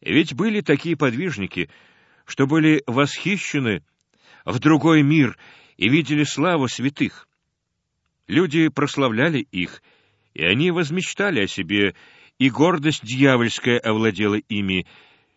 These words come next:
и они упали с духовной высоты и вели жизнь распутную на посмешище людям. Господь да хранит вас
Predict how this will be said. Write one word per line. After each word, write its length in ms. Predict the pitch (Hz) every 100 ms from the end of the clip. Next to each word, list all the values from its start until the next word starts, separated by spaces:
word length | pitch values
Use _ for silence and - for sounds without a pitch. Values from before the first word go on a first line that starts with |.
| -
и 100 | 78
они 220 | 87 117
упали 560 | 131 120 127 151 127 104
с 100 | 80
духовной 460 | 92 117 113 104
высоты 640 | 101 - 90 - 156 156 131 - _ _ _
и 100 | 127
вели 240 | 151 165
жизнь 420 | 156 156 139 139 -
распутную 880 | 107 117 - - 160 - 104 98 90 _ _ _ _
на 200 | 76 90
посмешище 720 | 98 92 - 120 - 80 -
людям. 320 | 78 73 71 - _ _ _ _ _ _ _ _ -
Господь 640 | 76 - - 147 175 - - -
да 140 | 76
хранит 460 | 95 82 78 104 131
вас 380 | 80 85 -